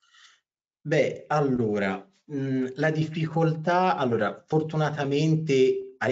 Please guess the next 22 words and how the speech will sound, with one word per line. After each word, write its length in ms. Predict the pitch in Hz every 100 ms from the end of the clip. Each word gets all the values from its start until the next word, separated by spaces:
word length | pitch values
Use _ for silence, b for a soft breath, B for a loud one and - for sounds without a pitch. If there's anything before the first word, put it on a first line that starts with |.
| 113
in 120 | 120
linea 220 | 127 120
da-, 260 | 117 117 120
di 120 | 113
massima 480 | 120 127 127 - 120
mi 80 | 107
viene 200 | 104 101
da 100 | 95
dire 580 | 95 98 95 98 - -
di 120 | 98
no, 320 | 92 82 80 B B B B
perché 480 | - 127 127 156 156
appunto 520 | 147 - 143 135 127
molto 280 | 151 147 143
spesso, 1040 | 139 - 143 143 139 - 151 151 151 - -
eh, 520 | 120 113 110 110 - _ _
un 220 | - 156 143
adulto 960 | 135 143 147 131 117 - 123 113 107
che 520 | - 131 127 120 110 -
non 280 | 120 120 117
sa 540 | - 151 139 131 -
esprimere 1000 | 120 107 - 127 123 117 110 104 98 92